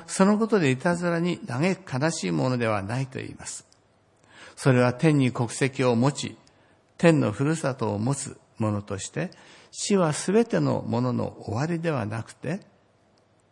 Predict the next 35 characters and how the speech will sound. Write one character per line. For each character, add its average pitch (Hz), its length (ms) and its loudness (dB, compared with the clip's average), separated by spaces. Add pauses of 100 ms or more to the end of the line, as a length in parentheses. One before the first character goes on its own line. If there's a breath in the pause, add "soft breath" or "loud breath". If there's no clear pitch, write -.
(720)
天 123 200 6
に 110 100 4
お 113 100 4
い 107 60 -2
て 143 120 0
の 123 260 0
愛 123 160 -2
す 127 160 -4
る 120 40 -2
者 120 200 -2
と 131 120 -6
の 117 100 -2
再 120 300 -6
会 120 280 -6
が 120 260 -6
あ 123 40 -2
る 127 80 -8
か 120 160 -8
ら 110 100 -8
で 110 180 -10
あ 127 100 -8
り、 139 200 -8 (460 loud breath)
そ - 200 -6
の 180 80 -2
よ 214 80 2
う - 20 2
な 170 120 2
希 - 180 -6
望 123 220 2
が 131 180 0
私 120 340 -4
た 107 140 -6
ち - 160 -8
に 120 120 -2
は、 139 240 -2